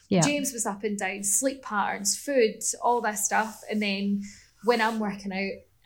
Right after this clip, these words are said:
Speaker 2: everything just seems to click on, and
Speaker 1: Mm.
Speaker 2: everything has just shifted,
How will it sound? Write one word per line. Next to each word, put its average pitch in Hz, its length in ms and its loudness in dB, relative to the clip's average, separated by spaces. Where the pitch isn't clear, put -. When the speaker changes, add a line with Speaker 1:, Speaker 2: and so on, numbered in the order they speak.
Speaker 2:
everything 226 380 -4
just - 400 -2
seems 202 520 -2
to - 140 -4
click 202 380 -6
on, 240 360 0
and 214 260 -2
Speaker 1:
Mm. 254 120 6
Speaker 2:
everything 240 580 2
has 220 260 0
just 220 180 -2
shifted, 233 580 -2